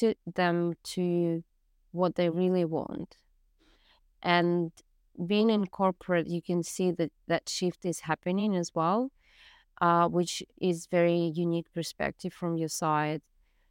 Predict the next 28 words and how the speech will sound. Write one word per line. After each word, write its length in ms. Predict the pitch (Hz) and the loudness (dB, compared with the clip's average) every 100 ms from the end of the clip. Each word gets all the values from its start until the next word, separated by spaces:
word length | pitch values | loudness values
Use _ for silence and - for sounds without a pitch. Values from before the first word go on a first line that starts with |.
| _ _ | _ _
Not 220 | 180 185 - | 0 0 0
just 280 | - 208 185 | -2 -2 0
being 260 | 190 185 - | 0 0 2
in 140 | 170 165 | 0 2
an 160 | 160 - | 0 2
art 440 | 175 180 175 _ - | 4 6 4 _ -6
world 720 | 160 156 98 65 190 - - _ _ _ _ _ _ _ _ _ _ _ - | -2 0 0 -4 -8 -10 -20 _ _ _ _ _ _ _ _ _ _ _ -2
and 300 | 180 170 165 | 2 2 -2
spiritual 760 | - - 180 185 - 180 165 156 | -6 -2 0 0 0 2 2 2
world, 460 | 160 156 151 160 | 0 0 0 0
but 200 | 165 - | -4 -6
see 460 | - 190 180 180 175 | -6 -2 0 2 0
the 180 | 175 165 | 0 0
reality 460 | 165 165 165 160 - | 2 2 0 0 -2
of 180 | 156 - | -6 -2
the 260 | 160 156 156 _ | -2 0 -2 _
corporate 520 | 208 208 - 175 - | -2 -2 -4 -4 -4
world 640 | 175 165 160 151 143 151 - - | -6 -4 -2 -2 -2 -6 -8 -6
and 160 | 160 | -6
people 380 | - 175 170 156 | -2 -2 0 -2
at 140 | - | -4
work. 560 | 165 170 160 73 - - _ - - - | -2 0 2 -2 -10 -20 _ -20 -20 -2
They 80 | 185 | 0
got 220 | 190 - _ - 170 | 0 -4 _ -14 -2
going 360 | 185 175 175 175 | 2 4 2 0
through 260 | - 165 - | 0 -2 0
that 220 | 165 - - | -2 -2 -6
transition 960 | - 170 156 160 - 156 147 160 196 | -4 -2 0 -4 -4 -6 -4 -4 -6